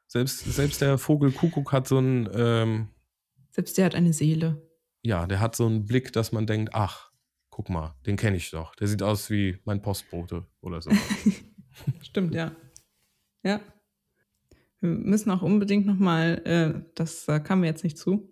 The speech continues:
Speaker 2: äh, darüber reden, wie so die Identität von Funtails in die Spiele kommt.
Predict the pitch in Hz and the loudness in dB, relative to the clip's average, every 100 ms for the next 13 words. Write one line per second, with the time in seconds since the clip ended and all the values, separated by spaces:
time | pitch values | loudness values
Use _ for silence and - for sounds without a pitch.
0 | _ _ _ - _ _ - 175 165 175 | _ _ _ -20 _ _ 0 2 2 0
1 | 185 185 175 185 185 175 175 160 160 160 | 2 2 2 2 2 0 -2 0 2 0
2 | 156 _ _ _ _ _ _ _ - 160 | -2 _ _ _ _ _ _ _ -4 -2
3 | 175 - 190 196 185 - 202 202 180 170 | 0 2 4 4 2 2 2 2 -2 -2
4 | - 196 202 160 160 160 180 175 - - | 0 -2 2 2 2 2 -2 -2 -2 -2
5 | 190 180 180 190 _ _ - 185 247 - | 0 0 0 -2 _ _ -2 0 0 -4